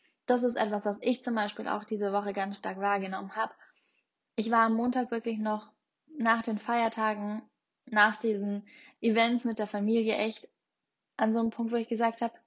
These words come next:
ich brauche jetzt Zeit für mich, ich kann nicht ins Außen gehen. Ich war über die Feiertage schon sehr wenig auf Social Media, weil ich einfach gesagt habe, nee, ich möchte diese Auszeit.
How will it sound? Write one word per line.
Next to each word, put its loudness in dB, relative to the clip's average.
ich -10
brauche 0
jetzt -8
Zeit 2
für -4
mich, -2
ich -14
kann 2
nicht -4
ins -4
Außen 2
gehen. -8
Ich -8
war 6
über 2
die 0
Feiertage 2
schon -6
sehr 2
wenig -2
auf -2
Social -6
Media, -2
weil -2
ich -12
einfach -10
gesagt -10
habe, -18
nee, -14
ich -16
möchte -10
diese -6
Auszeit. -4